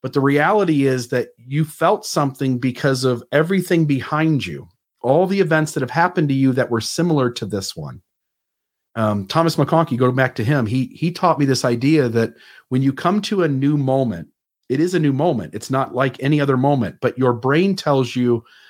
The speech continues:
that whatever feeling, insecurity, jealousy, anger, sad, whatever it is, you're making, uh, sense of this moment based on the thousand moments behind you that were similar.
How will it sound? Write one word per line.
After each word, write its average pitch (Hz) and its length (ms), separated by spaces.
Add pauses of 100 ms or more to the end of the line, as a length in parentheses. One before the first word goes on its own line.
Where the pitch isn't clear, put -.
(180)
that 120 220
whatever 160 460
feeling, 143 400
insecurity, 135 960
jealousy, 127 840 (420)
anger, 135 520
sad, 143 440
whatever 156 280
it 151 60
is, 135 400 (840)
you're 135 240
making, 175 760 (200)
uh, 113 400
sense 190 520
of 120 240
this 117 240
moment 113 460
based 139 400
on 131 140
the 123 80
thousand 151 500
moments 135 360
behind 127 420
you 117 80
that 117 100
were 107 80
similar. 101 580